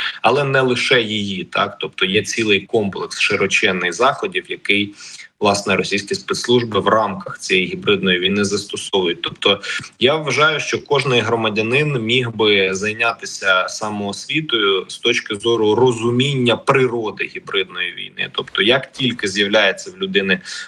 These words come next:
розуміння, які саме, так, інструменти, е, противник застосовує, людина починає бачити ці інструменти, е, і, власне, стає більш стійкою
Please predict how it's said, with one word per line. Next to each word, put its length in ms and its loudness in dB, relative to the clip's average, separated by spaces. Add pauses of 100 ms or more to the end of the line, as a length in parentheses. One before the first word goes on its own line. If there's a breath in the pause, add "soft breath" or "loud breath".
розуміння, 920 2
які 440 -2
саме, 580 2
так, 240 -2
інструменти, 840 -2 (540 loud breath)
е, 1160 2
противник 680 2
застосовує, 960 2
людина 340 0
починає 560 0
бачити 640 0 (340)
ці 60 2
інструменти, 800 0 (680 loud breath)
е, 880 4
і, 440 2
власне, 380 0
стає 340 0
більш 360 -2
стійкою 720 0